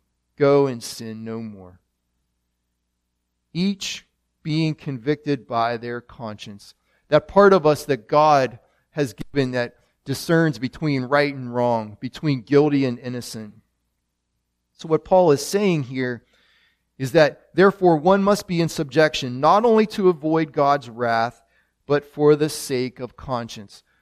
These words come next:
God's wrath equally with that part of us that he put in, and every one of us knows it, that when you are tempted to do something wrong, you hear that voice.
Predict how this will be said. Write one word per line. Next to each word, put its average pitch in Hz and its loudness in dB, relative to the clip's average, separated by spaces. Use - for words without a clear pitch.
God's 170 4
wrath 160 2
equally 156 0
with 143 2
that 190 2
part 190 6
of 151 2
us 127 2
that 139 -2
he 185 -6
put 165 2
in, 151 0
and 117 -18
every 156 2
one 170 2
of 165 0
us 156 -2
knows 127 -6
it, 107 -20
that 120 -16
when 123 -10
you 131 0
are 113 -2
tempted 156 -2
to 175 -2
do 156 -8
something 151 -4
wrong, 113 -4
you 117 -8
hear 123 -2
that 110 -6
voice. 98 -20